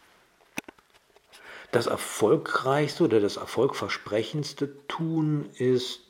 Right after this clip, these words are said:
das regelmäßige Tun. Das regelmäßige Tun heißt, wenn du es nicht übertreibst mit der, mit der Wirksamkeit, irgendwie jeden Tag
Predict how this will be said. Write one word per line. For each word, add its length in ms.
das 300
regelmäßige 800
Tun. 280
Das 180
regelmäßige 680
Tun 440
heißt, 380
wenn 280
du 60
es 120
nicht 140
übertreibst 600
mit 160
der, 480
mit 200
der 340
Wirksamkeit, 920
irgendwie 300
jeden 420
Tag 540